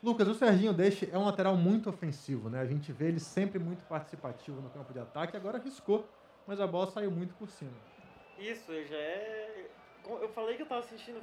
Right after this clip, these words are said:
Speaker 2: falta do Timothée Weah pela direita. Ele tá compensando essa ausência do jogador, mas, e che-, conseguiu finalizar agora. E agora até marcando pressão alta, os Estados Unidos conseguiu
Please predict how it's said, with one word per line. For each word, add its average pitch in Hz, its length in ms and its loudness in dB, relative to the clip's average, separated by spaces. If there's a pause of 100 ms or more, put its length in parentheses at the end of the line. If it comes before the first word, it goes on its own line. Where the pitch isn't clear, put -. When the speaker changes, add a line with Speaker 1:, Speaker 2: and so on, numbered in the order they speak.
Speaker 2:
falta 202 260 -4
do 196 160 -8
Timothée 196 520 -8
Weah 170 180 -2
pela 156 420 -6
direita. 151 600 -6 (320)
Ele 220 160 0
tá 233 140 -2
compensando 226 680 -6
essa 220 220 -8
ausência 208 500 -8
do 202 120 -14
jogador, 185 480 -8 (1040)
mas, 185 520 -6 (460)
e 233 480 -10
che-, 226 160 -12
conseguiu 220 300 -10 (100)
finalizar 202 580 -4
agora. 196 540 -6 (400)
E 170 80 -6
agora 151 220 -2
até 185 260 -6
marcando 196 420 -10
pressão 185 400 -8
alta, 160 200 -4
os - 20 -20
Estados 185 240 -10
Unidos 156 260 -14
conseguiu 196 340 -12